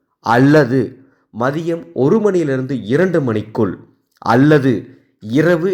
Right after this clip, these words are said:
எட்டு மணியிலிருந்து ஒன்பது மணிக்குள் ஒரே ஒரு மணி நேரம். நான் மூணு நேரம் உங்களுக்கு குறிச்சு கொடுத்துருக்கேன்.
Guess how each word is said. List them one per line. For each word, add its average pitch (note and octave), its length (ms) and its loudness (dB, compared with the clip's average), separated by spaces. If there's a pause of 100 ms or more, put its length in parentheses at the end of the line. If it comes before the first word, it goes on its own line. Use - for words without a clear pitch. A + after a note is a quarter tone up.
(200)
எட்டு D#3 300 -4
மணியிலிருந்து C#3 520 -4
ஒன்பது D3+ 380 -2
மணிக்குள் G#2 460 -6 (160)
ஒரே B2 320 2 (160)
ஒரு D3 200 -2
மணி F#2+ 200 -6
நேரம். G2+ 320 -4 (460)
நான் G2+ 200 -2
மூணு D3+ 340 4
நேரம் D#3+ 340 0
உங்களுக்கு A#2 280 -6
குறிச்சு B2 320 -4
கொடுத்துருக்கேன். G2+ 560 -8